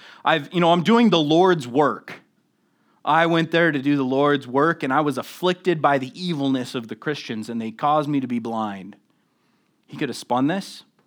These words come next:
Become a martyr for the cause. Everybody, everybody on, everybody on his side of things, the chief priests, all the, all the, the anti-the way people, they would have been stoked on that, probably.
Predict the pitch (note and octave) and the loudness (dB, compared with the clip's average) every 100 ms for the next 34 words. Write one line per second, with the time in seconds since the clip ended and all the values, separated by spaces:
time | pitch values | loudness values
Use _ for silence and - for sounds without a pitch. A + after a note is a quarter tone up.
0 | _ _ _ _ _ - B2 B2+ B2+ B2+ | _ _ _ _ _ -14 -14 -14 -16 -10
1 | C#3 B2 A2 B2 C#3 C3+ B2+ A#2+ D3+ F3 | -4 -2 0 2 0 -2 -6 -2 2 2
2 | E3 G#3+ G3 - - F#3 B3 G#3+ G3+ F3+ | 2 0 0 -4 -4 -2 2 2 4 2
3 | D3 - - _ _ _ _ _ _ F3 | 0 -6 -18 _ _ _ _ _ _ -2
4 | G3+ F#3+ E3+ C#3 E3 F#3+ E3+ D3 B2+ C#3 | 0 0 0 0 -2 -2 -2 -2 -2 -4
5 | E3+ F3 - - D3 - F3+ - F3+ G3 | -4 -8 -16 -12 -8 -6 -6 -2 0 2
6 | F#3 F3 E3+ F#3 E3+ D#3+ E3 F3 F3 D#3 | 0 0 2 2 2 0 0 0 0 -4
7 | C3+ _ _ C#3+ C3 C#3+ D#3+ D#3+ D#3 D3+ | -8 _ _ -10 -6 -6 -2 0 0 -2
8 | C3+ C3 C3+ C#3 C#3 C3 D3 E3 - _ | -4 -2 -2 -4 -6 -8 -8 -10 -14 _
9 | _ _ _ - G#3+ F3 C3+ - - C#4+ | _ _ _ -2 -2 0 -4 -6 -6 -8
10 | - G#2 G2 F#2 - _ _ - G#2 F#2 | -6 -8 -10 -14 -18 _ _ -8 -8 -8
11 | F2+ F2 | -16 -20